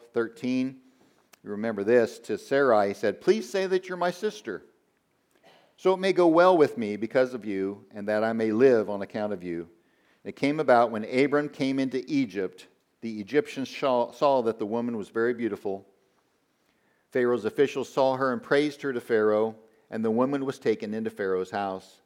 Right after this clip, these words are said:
Therefore he treated Abraham well for her sake and gave him sheep and oxen and donkeys and male and female servants and female donkeys and camels.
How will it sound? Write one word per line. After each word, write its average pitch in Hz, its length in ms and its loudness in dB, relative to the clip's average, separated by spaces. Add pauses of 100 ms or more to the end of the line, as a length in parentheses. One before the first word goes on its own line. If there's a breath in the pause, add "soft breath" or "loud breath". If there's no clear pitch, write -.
(600)
Therefore 127 360 0
he 123 100 -4
treated 131 360 -4
Abraham 135 520 0
well 135 500 -2
for 104 100 -6
her 107 160 -4
sake 104 400 -4
and 101 100 -10
gave 110 200 -4
him 104 100 -10
sheep 131 380 -10
and 120 100 -6
oxen 120 380 -4
and 117 100 -8
donkeys 101 440 -8
and 92 140 -12
male 110 380 -4
and 98 160 -12
female 107 340 -8
servants 98 480 -10
and 90 120 -16
female 110 320 -6
donkeys 104 480 -8
and 95 180 -18
camels. 98 600 -10